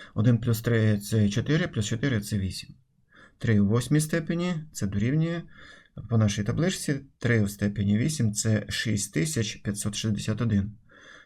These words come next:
Шість тисяч п'ятсот шістдесят один. Є. Переходимо до четвертого завдання.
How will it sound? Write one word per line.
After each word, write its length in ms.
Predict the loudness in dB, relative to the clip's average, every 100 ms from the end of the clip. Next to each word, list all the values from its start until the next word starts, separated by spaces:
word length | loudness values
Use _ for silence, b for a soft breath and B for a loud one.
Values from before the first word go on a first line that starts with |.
| _
Шість 480 | -6 -2 -2 -6 -6
тисяч 580 | -4 -4 -2 -4 -4 -16 _ _ _ _ _ _ _ _
п'ятсот 560 | -6 -6 -4 -4 -4 -8 -20 _ _ -16
шістдесят 540 | -12 -8 -6 -6 -4
один. 280 | -2 -4 -6 -12 -20 _ _ -20 _ _
Є. 320 | -4 -2 -2 -6 -18 _ _ -4
Переходимо 460 | -2 0 2 2
до 80 | 0
четвертого 440 | -2 -6 -2 -2
завдання. 480 | 0 2 2 2 0